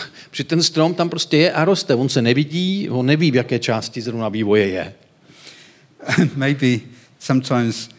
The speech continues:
Speaker 2: as a sapling, it sort of looks up at the mature trees, this, "Oh, I wish I was like them." <laughs>
Speaker 1: A možná ten výhonek se kouká taky na ty, na ty vzrostlé stromy a říká si, „Je, já už bych chtěl být tak velký.“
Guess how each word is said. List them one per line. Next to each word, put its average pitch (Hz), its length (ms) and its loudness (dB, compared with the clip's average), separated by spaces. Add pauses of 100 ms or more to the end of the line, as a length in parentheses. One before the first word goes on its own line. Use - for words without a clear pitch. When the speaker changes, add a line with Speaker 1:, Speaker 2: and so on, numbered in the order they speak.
Speaker 2:
as 107 120 -6
a 107 80 -4
sapling, 120 460 -4
it - 180 -14
sort 113 160 -2
of 110 60 -2
looks 143 220 -4
up 113 140 -4
at 135 80 -6
the 104 80 -4
mature 110 420 2
trees, 110 380 -2
this, 110 200 -8 (440)
"Oh, 190 480 2 (340)
I 185 200 -10
wish 202 160 -2
I 180 60 4
was 160 160 4
like 151 220 2
them." 135 240 2 (180)
<laughs> - 160 -20
Speaker 1:
A 120 80 -6
možná 156 260 2
ten 151 160 2
výhonek 156 540 4
se 165 140 2
kouká 160 360 2
taky 151 240 -6
na 143 120 -8
ty, 151 160 -8
na 147 180 0
ty 156 120 2
vzrostlé 139 540 0
stromy 143 240 0
a 139 40 2
říká 147 260 -2
si, 196 120 -6
„Je, 226 260 0
já 196 80 0
už 202 120 -6
bych 196 140 -6
chtěl 202 120 -4
být 185 140 -4
tak 175 140 -2
velký.“ - 420 -6